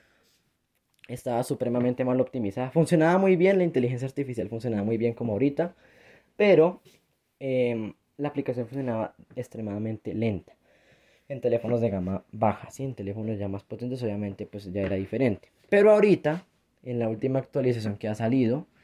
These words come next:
eh, incluso en las novedades dice que se ha optimizado la aplicación, que se han eliminado muchos, em,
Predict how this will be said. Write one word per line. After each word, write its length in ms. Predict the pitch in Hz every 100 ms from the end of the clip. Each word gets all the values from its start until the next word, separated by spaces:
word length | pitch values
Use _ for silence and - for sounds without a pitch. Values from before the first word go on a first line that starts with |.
| _ _ _ _ _ _
eh, 320 | - 147 135 131
incluso 300 | 131 135 143
en 40 |
las 100 | 147
novedades 380 | 143 131 117 117
dice 240 | 165 175 175
que 120 | 165
se 80 | 135
ha 40 |
optimizado 440 | - 131 127 113 107
la 80 |
aplicación, 520 | 117 135 147 151 185 180
que 120 | 127
se 140 | -
han 280 | 104 107 117
eliminado 520 | 120 117 110 107 101
muchos, 480 | 104 113 - 113 -
em, 580 | 120 110 107 104 101 98